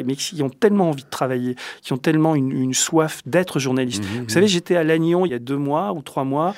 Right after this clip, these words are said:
Speaker 2: Ils ont plus soif souvent d'être journaliste que de faire du journalisme.
Speaker 1: Peut-être aussi, parce qu'il y a une, un manque de curiosité et de passion.
Speaker 2: <laughs>
Speaker 1: Mais, euh, donc j'étais à Lannion à l'I U T et je discutais avec une des profs de journalisme de Lannion qui me disait que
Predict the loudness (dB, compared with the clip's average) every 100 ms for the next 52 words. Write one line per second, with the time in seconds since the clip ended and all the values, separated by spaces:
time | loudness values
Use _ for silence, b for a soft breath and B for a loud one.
0 | -4 -2 -2 -4 -10 -4 -4 -4 -12 -6
1 | -6 -6 B 0 0 0 -2 0 0 -2
2 | -2 -4 0 -2 -2 -4 -4 -6 -6 -6
3 | -2 0 2 2 2 0 0 -2 -4 -2
4 | 0 2 2 0 -2 -2 0 0 -2 -4
5 | -2 -2 -2 -2 -2 0 0 0 -2 -2
6 | -2 -2 0 0 -2 -4 -4 -2 0 2
7 | 2 2 2 2 0 -4 -4 -6 -6 B
8 | B -2 0 -4 -4 2 2 2 0 0
9 | 0 0 -2 -2 0 0 2 0 2 2
10 | 2 0 -2 -2 0 2 2 2 -2